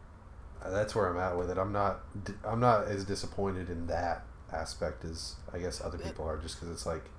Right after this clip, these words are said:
Speaker 1: dude, what, what were you expecting? Like, this is
Speaker 2: It
Speaker 1: Gearbox, you know?
Speaker 2: I've never been offended by it. It's just more so that when I had tried
Speaker 1: No,
Speaker 2: playing
Speaker 1: no.
Speaker 2: Borderlands sometimes with my friends, it's like,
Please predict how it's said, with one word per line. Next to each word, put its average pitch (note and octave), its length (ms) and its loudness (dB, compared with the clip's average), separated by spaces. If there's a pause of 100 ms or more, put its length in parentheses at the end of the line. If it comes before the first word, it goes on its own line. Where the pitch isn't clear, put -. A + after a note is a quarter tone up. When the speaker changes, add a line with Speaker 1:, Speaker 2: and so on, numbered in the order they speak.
(600)
Speaker 1:
dude, G2 200 0
what, G#2 360 6 (180)
what A2 240 6
were G#2 60 2
you F#2 80 2
expecting? E2+ 520 12
Like, E2 160 -2
this A2 120 2
is F#2+ 200 -2
Speaker 2:
It F#2 100 -2
Speaker 1:
Gearbox, E2+ 760 2 (140)
you F#2 80 -4
know? D#2+ 180 -4 (500)
Speaker 2:
I've G3 120 8
never C#4+ 200 12
been B3 120 12
offended F#3 480 8
by G3+ 160 12
it. G3 160 12
It's C#3+ 100 6
just F#3 220 2
more F#3 200 8
so F#3 240 6
that D#3 200 8
when C#3+ 400 8
I C#3+ 120 4
had C#3 220 8
tried E3 220 6
Speaker 1:
No, - 100 6
Speaker 2:
playing D#3 160 6
Speaker 1:
no. C#3 40 6
Speaker 2:
Borderlands C#3 480 10
sometimes C#3 360 6
with C3+ 80 2
my B2 100 4
friends, D3+ 480 8
it's C#3 180 6
like, C3 300 6